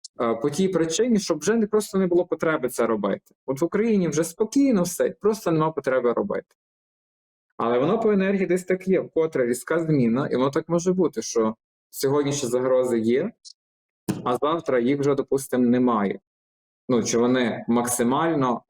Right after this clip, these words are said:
пішли в, ну, такий мінімум-мінімум, розумієте?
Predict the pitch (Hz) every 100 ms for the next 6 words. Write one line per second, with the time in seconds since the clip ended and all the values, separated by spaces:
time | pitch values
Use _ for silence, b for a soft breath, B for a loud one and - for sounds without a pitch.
0 | - 113 - 123 135 117 - - 104 110
1 | 107 - 123 113 - _ _ 123 147 170
2 | 160 139 135 135 117 101 95 95 101 104
3 | 110 262 202 -